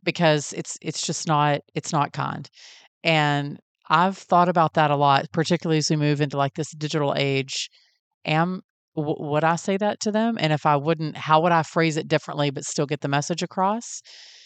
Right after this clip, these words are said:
And it requires reflection, and it requires pausing, all things which I sometimes don't like to do, but it's a lesson in humility. I'll say that. So I'm sorry that, that actually makes me really angry that someone would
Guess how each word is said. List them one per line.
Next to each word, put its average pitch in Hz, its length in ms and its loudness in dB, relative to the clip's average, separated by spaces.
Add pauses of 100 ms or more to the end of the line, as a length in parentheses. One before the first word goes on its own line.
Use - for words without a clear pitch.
(600)
And 220 160 4
it 240 60 2
requires 226 640 2
reflection, 208 720 2
and 180 180 0
it 180 100 0
requires 196 640 2
pausing, 202 760 4
all 185 360 8
things 202 360 2
which 196 200 -4
I 180 80 2
sometimes 180 480 -2
don't - 160 -2
like 170 220 0
to 175 100 -4
do, 165 260 2
but 147 320 2 (720)
it's - 180 -4
a 185 60 2
lesson 202 320 0
in 196 100 0
humility. 185 460 0
I'll 151 120 0
say 175 200 0
that. 180 280 0
So - 120 0
I'm 175 160 2
sorry 247 380 0
that, 156 260 0 (400)
that 190 120 8
actually 214 300 2
makes 165 240 0
me 165 80 0
really 151 240 2
angry 143 320 -2
that - 140 -6
someone 143 580 0
would 143 120 -6